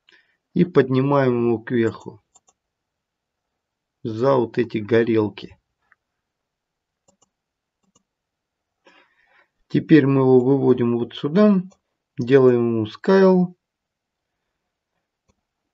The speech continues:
сплюснем. Это будет типа как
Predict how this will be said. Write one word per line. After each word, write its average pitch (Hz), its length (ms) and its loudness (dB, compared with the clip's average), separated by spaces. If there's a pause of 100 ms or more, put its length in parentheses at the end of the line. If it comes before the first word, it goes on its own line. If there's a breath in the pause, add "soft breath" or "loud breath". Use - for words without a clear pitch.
(2000)
сплюснем. 165 800 0
Это 151 320 0
будет 120 480 -4
типа 123 320 -6
как - 520 -6